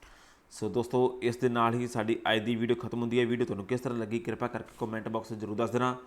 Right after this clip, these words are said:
ਪਹਿਲੀ ਵਾਰੀ ਸਾਡੇ ਚੈਨਲ 'ਤੇ ਆਓ ਤਾਂ ਚੈਨਲ ਨੂੰ ਸਬਸਕ੍ਰਾਈਬ and share and like,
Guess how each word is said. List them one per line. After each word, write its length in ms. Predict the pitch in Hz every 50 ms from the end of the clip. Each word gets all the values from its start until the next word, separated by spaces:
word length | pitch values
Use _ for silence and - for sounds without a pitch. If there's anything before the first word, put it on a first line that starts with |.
| - - - _ _ _ _ _
ਪਹਿਲੀ 200 | - 147 160 175
ਵਾਰੀ 160 | 170 165 147 147
ਸਾਡੇ 220 | 139 131 123 123
ਚੈਨਲ 240 | 123 127 123 123 117
'ਤੇ 100 | 123 120
ਆਓ 120 | 113 117
ਤਾਂ 120 | 113 117 113
ਚੈਨਲ 320 | - - - 110 110 113
ਨੂੰ 120 | 113 113
ਸਬਸਕ੍ਰਾਈਬ 640 | 110 - 110 98 - - - 110 110 113 123 120 127
and 680 | 123 - - - - - _ _ _ - 107 107 110 104
share 420 | - - - 113 117 123 123 120 120 - - - - _ _ _ _ _ _ _ _ _ _ _ _ _ _ _ _ _ _ -
and 260 | 107 104 107 110 110
like, 400 | 110 110 113 123 120 123 -